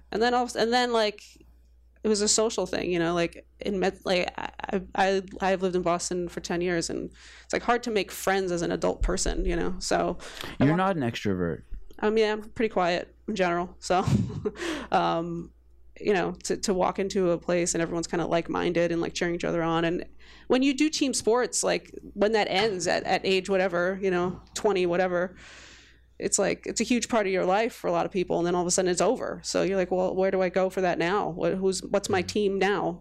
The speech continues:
Speaker 1: Um,
Speaker 2: And what had you been doing to stay in shape?
Speaker 1: I, so I had been doing, like, a lot of hot yoga. I had been doing, like, I did a half, like, running. I tried running a lot.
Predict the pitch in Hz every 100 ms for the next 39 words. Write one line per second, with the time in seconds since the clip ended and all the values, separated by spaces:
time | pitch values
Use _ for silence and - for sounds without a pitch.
0 | - 170 170 135 127 135 147 135 127 120
1 | 123 127 113 113 113 104 113 139 - -
2 | - - - - 220 226 - 240 202 208
3 | 208 220 196 196 196 196 196 190 180 170
4 | 165 - 180 175 180 170 180 175 - 208
5 | 220 208 196 185 180 - 180 160 170 170
6 | 165 - - 175 170 160 160 151 147 -
7 | - - 151 147 - 160 156 165 170 -
8 | - 165 156 - 190 202 202 196 185 190
9 | 180 170 185 180 180 185 185 180 175